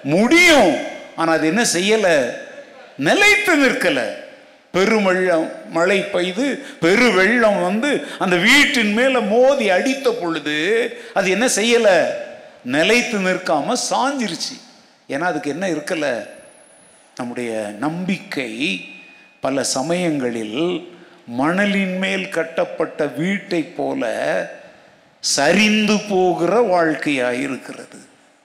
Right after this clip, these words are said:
ஆமா விடு, எவ்வளோ ஜெபம் பண்ணியாச்சு, எத்தனை முறை கேட்டாச்சு,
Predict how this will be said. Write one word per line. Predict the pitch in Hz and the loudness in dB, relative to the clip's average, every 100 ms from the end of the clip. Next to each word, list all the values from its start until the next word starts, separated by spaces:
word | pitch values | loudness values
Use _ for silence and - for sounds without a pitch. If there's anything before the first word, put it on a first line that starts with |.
| _ _ _ _ _ _ _ _ - - - - - | _ _ _ _ _ _ _ _ -12 -12 -16 -20 -10
ஆமா | 147 139 156 156 | -6 -2 0 0
விடு, | 156 156 143 - | 0 -2 -4 -10
எவ்வளோ | 156 135 139 135 | -8 -4 -2 -2
ஜெபம் | 135 139 160 | -2 -2 -2
பண்ணியாச்சு, | 156 160 151 143 147 135 - - - _ _ - | -2 -2 -2 -4 -6 -10 -14 -20 -20 _ _ -8
எத்தனை | 131 - 135 | -6 -4 -2
முறை | 123 127 165 | -2 -2 -2
கேட்டாச்சு, | 180 185 165 170 151 | -2 -4 -2 -2 -4